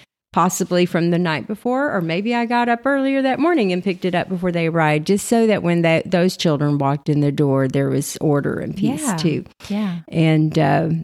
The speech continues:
Speaker 1: stuff wasn't just everywhere.
Speaker 2: Yeah, I love that you're, that, how you've described this as a launching pad and a la-,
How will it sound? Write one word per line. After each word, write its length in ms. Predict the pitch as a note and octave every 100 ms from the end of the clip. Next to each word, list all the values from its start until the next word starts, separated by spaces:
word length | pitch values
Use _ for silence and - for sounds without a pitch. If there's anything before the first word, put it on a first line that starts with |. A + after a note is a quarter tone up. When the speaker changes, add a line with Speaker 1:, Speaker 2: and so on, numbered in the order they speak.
| -
Speaker 1:
stuff 420 | D#3 - - C#3+ -
wasn't 340 | D3+ D#3+ C#3
just 240 | D#3+ -
everywhere. 580 | D3+ E3+ E3 E3+ - F3 -
Speaker 2:
Yeah, 260 | G#3 F3+ E3+
I 140 | F#3+
love 320 | G#3+ G#3+ A3 A3+
that 180 | G3+
you're, 300 | E3+ F3 F3 -
that, 160 | E3 - _ -
how 160 | D#3 F#3+
you've 220 | F3+ E3+
described 420 | E3+ D#3 - D#3
this 180 | D#3 D3+
as 160 | D3 C#3
a 60 |
launching 500 | C#3+ D3+ G#3+ A3+ B3
pad 360 | A#3 A#3 A3 G#3+
and 180 | - E3+
a 80 | E3
la-, 280 | D#3+ E3+